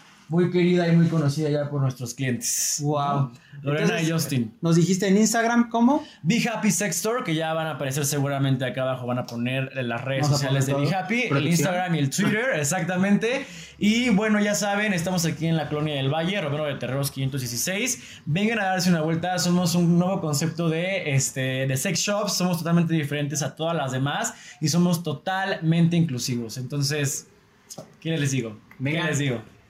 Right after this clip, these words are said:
Speaker 2: ¿Qué
Speaker 3: Chicos,
Speaker 2: están
Speaker 3: tienen que venir.
Speaker 2: esperando? ¿Qué están esperando?
Speaker 1: Exactamente.
Speaker 2: ¿Qué están
Speaker 3: No va a haber
Speaker 1: Así que
Speaker 3: descuento, pero vengan, señores. No
Speaker 1: Exactamente.
Speaker 3: mames.
Speaker 1: Ajá. Y bueno, estamos, estoy yo y está también Manuel, que también Manuel es,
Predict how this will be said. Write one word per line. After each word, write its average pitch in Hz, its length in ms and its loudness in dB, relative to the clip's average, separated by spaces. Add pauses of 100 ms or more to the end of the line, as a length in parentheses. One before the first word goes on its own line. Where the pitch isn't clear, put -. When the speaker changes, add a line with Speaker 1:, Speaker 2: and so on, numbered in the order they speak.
Speaker 2:
¿Qué 147 80 -8
Speaker 3:
Chicos, 185 100 0
Speaker 2:
están 208 160 0
Speaker 3:
tienen 165 180 2
que 170 60 2
venir. 170 100 0
Speaker 2:
esperando? 180 360 0
¿Qué 170 160 0
están 180 260 -2
esperando? 170 300 0
Speaker 1:
Exactamente. 165 580 2
Speaker 2:
¿Qué 156 80 -2
están 160 160 0
Speaker 3:
No 214 60 0
va - 60 0
a - 20 0
haber - 100 0
Speaker 1:
Así - 80 2
que 165 140 0
Speaker 3:
descuento, 190 200 2
pero 151 140 0
vengan, 175 300 2
señores. 147 480 -4
No 143 60 -2
Speaker 1:
Exactamente. 170 800 0
Speaker 3:
mames. 170 200 -2
Speaker 1:
Ajá. 208 280 -4 (200)
Y 226 180 2
bueno, 220 240 0
estamos, 208 380 0
estoy 185 260 2
yo 220 240 0
y 226 80 -2
está 170 260 0
también 165 300 2
Manuel, 156 420 -2
que 139 100 -4
también 135 340 0
Manuel 143 320 0
es, - 640 -2